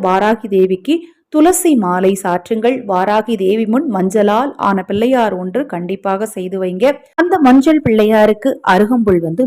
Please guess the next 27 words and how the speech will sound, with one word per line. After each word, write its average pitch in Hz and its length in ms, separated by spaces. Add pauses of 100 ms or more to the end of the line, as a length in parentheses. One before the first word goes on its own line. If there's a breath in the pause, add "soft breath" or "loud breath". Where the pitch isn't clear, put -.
மேல 180 280
கண்டிப்பா 165 420
வைங்க. 156 220 (120)
வாராகி 180 420 (100)
தேவிக்கு 175 340 (100)
துளசி 190 440
மாலை 170 340
சாற்றுங்க. 160 440 (480 soft breath)
ஒரு 294 280
தட்டுல 294 360 (140)
அரிசி 214 320
பரப்பி 202 380
அகல் 202 240
விளக்கு 190 380
வைத்து 185 240 (100)
நெய் 175 240
ஊற்றி 226 220 (100)
பஞ்சு 226 320
திரி 214 220
போட்டு 185 280 (580)
கிழக்கு 349 380
திசை 294 320
நோக்கி 285 280 (120)
தீபம் 220 400
ஏற்றி 233 320
பிரசாதமாக 196 640 (140)
அரிசியால் 233 580